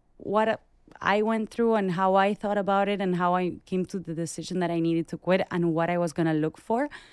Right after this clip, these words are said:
Uh, because I think it might, my reflections might help you if you're in the same position, which also,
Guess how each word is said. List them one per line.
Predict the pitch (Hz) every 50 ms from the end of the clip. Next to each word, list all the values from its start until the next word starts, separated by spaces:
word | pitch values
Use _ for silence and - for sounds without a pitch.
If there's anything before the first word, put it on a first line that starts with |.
| - - - _ _ _ _
Uh, | 185 185 175 170 165 160 - -
because | - 175 196 220 220 214
I | 233 226
think | - - 247 240 -
it | - - 202 180
might, | 175 185 185 185 185 - -
my | - 208 202
reflections | 208 208 208 208 - - 180 180 - - 226 214 - -
might | 202 185 185 180
help | 170 185 180 165 -
you | 170 175 170
if | 165 - -
you're | 170 165
in | 165 165
the | 160
same | 156 - 165 160 151
position, | - - - - - - - 170 170 - - - - - _
which | - 240 220 - - - _ _ -
also, | 190 214 233 - - 320 277 - -